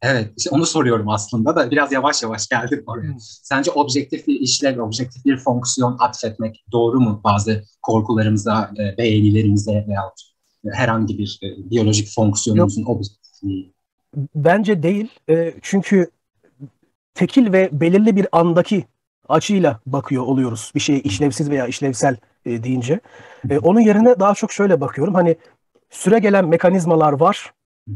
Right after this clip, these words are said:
Speaker 2: Hani y-, yılandan korkuyorum çünkü atalarım korkuyordu. Tüylerim diken diken oluyor çünkü o küçük kaslarım hala çalışıyor.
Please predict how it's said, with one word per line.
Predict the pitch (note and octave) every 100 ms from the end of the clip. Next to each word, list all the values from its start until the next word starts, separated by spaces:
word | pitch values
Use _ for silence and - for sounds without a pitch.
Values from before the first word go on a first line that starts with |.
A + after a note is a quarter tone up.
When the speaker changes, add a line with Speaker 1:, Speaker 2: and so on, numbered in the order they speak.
| G#2
Speaker 2:
Hani | C#3 C#3 C#3+
y-, | D3 -
yılandan | D#3 E3+ F3+ F#3 F3+
korkuyorum | F3 F3 F#3+ F3 E3
çünkü | E3 F3
atalarım | D#3+ E3 E3 E3
korkuyordu. | D3+ D3+ - C#3 F#3+
Tüylerim | - D3+ E3 E3
diken | D#3+ E3+
diken | D#3+ E3+
oluyor | D3+ D#3+ E3 -
çünkü | D#3 D#3+ - - - -
o | E3
küçük | - -
kaslarım | - D#3 - D#3
hala | D3+ D3 C3+
çalışıyor. | - D#3+ - D3